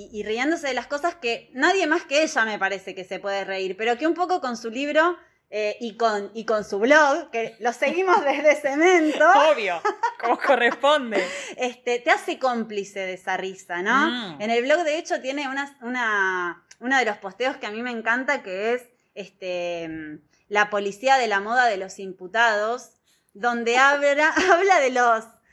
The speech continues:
Speaker 1: este, de los outfits de los imputados.
Speaker 2: Espectacular.
Speaker 1: Este, uno más pedorro que el otro. Es muy buena ella.
Speaker 2: Bueno, ahí con la, viste que con la pilcha pasa, em,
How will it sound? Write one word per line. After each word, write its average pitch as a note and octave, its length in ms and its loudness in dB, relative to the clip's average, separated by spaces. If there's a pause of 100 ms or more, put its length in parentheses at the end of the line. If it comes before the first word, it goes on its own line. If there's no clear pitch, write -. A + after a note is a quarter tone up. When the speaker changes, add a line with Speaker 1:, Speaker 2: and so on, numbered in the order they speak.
(220)
Speaker 1:
este, G#3+ 540 -8
de A#3 100 -2
los A#3+ 220 0
outfits E4+ 440 0
de A3+ 140 -2
los A3 200 -6
imputados. C4+ 800 2 (280)
Speaker 2:
Espectacular. F3 800 -6
Speaker 1:
Este, A3+ 460 -4
uno E4 320 6
más D#4 280 4
pedorro D#4 540 2
que A#3+ 100 -4
el A3+ 80 -2
otro. D4 560 2 (360)
Es B3 180 -8
muy C4+ 280 -4
buena G3 400 -6
ella. F3 300 -12 (520)
Speaker 2:
Bueno, A3+ 200 -2
ahí A3 140 0
con D4 180 2
la, F#3 160 0
viste B3 240 -10
que C#4 120 -6
con G3 160 0
la E3+ 380 -2
pilcha C4+ 420 -2
pasa, A#3 500 0
em, E3+ 720 -8